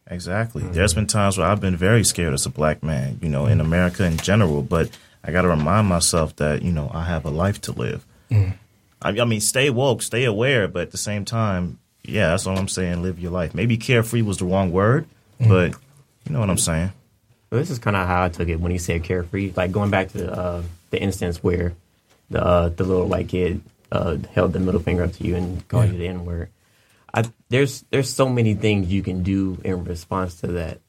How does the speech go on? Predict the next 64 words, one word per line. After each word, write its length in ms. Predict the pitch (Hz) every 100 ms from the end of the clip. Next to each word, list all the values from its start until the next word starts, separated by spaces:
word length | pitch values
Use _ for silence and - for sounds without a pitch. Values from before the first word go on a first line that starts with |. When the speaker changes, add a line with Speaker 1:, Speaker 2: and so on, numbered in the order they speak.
| _ -
Speaker 3:
Mm-hmm. 100 | 110
Speaker 2:
Like, 140 | 95
you 140 | 98 98
could, 300 | 98 92 92 _ _ _ _ _
you 100 | 107
could 160 | 107 107
shrug 220 | 110 104
it 100 | 95
off 220 | 90 87
and 100 | 95
walk 240 | 92 82 90
away. 340 | 85 76 65 - -
Like, 100 | - -
there's, 340 | 92 87 - _ -
it, 180 | 95 110 -
on 100 | 117
a 80 | 101
national 380 | 101 98 101 92
scale, 240 | 98 90
it 80 | 92
doesn't 260 | 90 92 90
really 280 | 87 85 85 _ _ -
do 220 | 92 98 87
anything. 480 | 87 80 82 87
The 80 | 90
worst 220 | 101 104 107
Speaker 3:
Right. 80 |
Speaker 2:
that 120 | 101 98
could 100 | 98
happen 320 | 98 95 92
in 100 | 95
that 180 | 98 -
instance 400 | 104 104 101 - - - -
is 80 | 95
that 120 | 92
he 120 | 98 98
could 140 | 98
think 180 | 95 95
it's 140 | 92
okay 440 | 95 87 90 87 98 -
and 120 | 92
he'll 100 | 92
just 220 | 87 87
do 180 | 95 90
it 80 | 85
to 80 |
everybody. 460 | 92 87 87 78 85
Speaker 3:
Mm-hmm. 200 | 117 101 95 _ -
Speaker 2:
But 280 | 104 92 85
I 40 | -
mean, 260 | 98 90 95
you 100 | 107
could 120 | 120
also 520 | - 117 117 87 87 87
on, 160 | 104 -
on 120 | 104
the 60 | 98
other 200 | 110 95
side 140 | 92
of 60 | -
the 60 |
spectrum, 420 | 90 90 87 85 92
you 60 | 90
could, 200 | 92